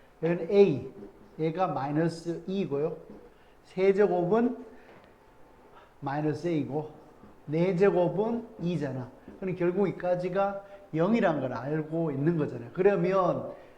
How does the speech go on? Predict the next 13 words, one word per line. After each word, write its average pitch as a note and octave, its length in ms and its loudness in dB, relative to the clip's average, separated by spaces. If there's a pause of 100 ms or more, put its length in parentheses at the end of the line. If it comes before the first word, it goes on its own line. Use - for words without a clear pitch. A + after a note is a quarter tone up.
(180)
사의 G3+ 560 6
배수까지가 F#3+ 1080 2
영이겠지. E3 640 0 (1040)
그러면 G3 400 0
얘는 G#3+ 540 0 (1500)
이천십을 G3 1400 0 (280)
사로 F#3 640 2
나누면 D3 380 -2 (100)
오, D#3+ 460 2
이십, D#3+ 500 -6 (840)
영, C#3+ 380 -2 (1300)
사, D3+ 320 -4
이, F#3+ 280 -4